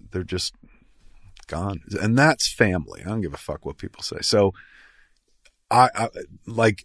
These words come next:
as I was grieving what I knew was coming, we knew that Marty was gonna, you know, have an appointment. The doctor was gonna come to our house.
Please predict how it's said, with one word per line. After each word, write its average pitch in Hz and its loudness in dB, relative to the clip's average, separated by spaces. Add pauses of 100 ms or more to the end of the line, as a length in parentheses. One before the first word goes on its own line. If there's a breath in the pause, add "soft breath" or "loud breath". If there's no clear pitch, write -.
as 156 6
I 151 10
was 120 4
grieving 135 4
what 120 6
I 131 6
knew 127 4
was 95 0
coming, 110 0
we 110 0
knew 139 6
that 110 4
Marty 117 4
was 104 0
gonna, 110 -2
you 107 -4
know, 101 0
have 104 -2
an 95 -4
appointment. 107 -4
The 92 -2
doctor 101 -2
was 104 -4
gonna 92 -4
come 98 -10
to 101 -6
our 87 -4
house. 113 -2